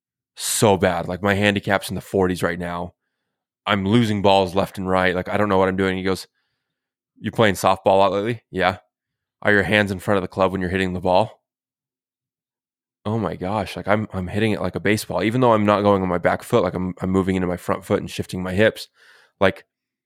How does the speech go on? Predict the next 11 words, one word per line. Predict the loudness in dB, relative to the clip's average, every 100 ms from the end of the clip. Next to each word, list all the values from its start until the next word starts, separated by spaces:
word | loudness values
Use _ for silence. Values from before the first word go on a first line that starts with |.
| _ _ _ _ _ _ -4
I'm | -2 0
trying | 2
to | 2
whack | 4 2 0
that | -2
thing | 0 0
like | 0 0
a, | -4 -2
like | -4
a | 0
baseball. | 0 0 -2 -8 -8